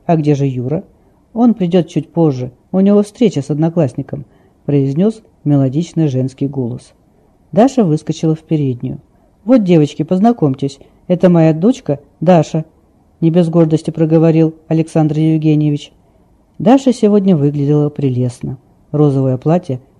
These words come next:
подчёркивало её женственность. «О, какая она у тебя красивая!» сплеснула руками в перстнях Лидия Генриховна. «Познакомьтесь, девочки, Люня – это Даша». Люня, хорошенькая белокурая девочка,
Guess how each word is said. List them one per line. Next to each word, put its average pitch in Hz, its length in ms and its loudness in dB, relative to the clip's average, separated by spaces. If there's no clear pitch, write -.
подчёркивало 160 720 0
её 151 220 0
женственность. 123 760 -6
«О, 156 280 2
какая 147 360 0
она 147 140 2
у 147 60 0
тебя 147 200 -2
красивая!» 143 680 -4
сплеснула 143 480 -4
руками 139 360 0
в 127 80 -6
перстнях 214 440 -2
Лидия 143 360 0
Генриховна. 120 680 -6
«Познакомьтесь, 190 640 0
девочки, 127 480 -6
Люня – 170 380 -2
это 185 240 -2
Даша». 139 400 -6
Люня, 233 400 4
хорошенькая 208 540 4
белокурая 190 540 2
девочка, 170 540 0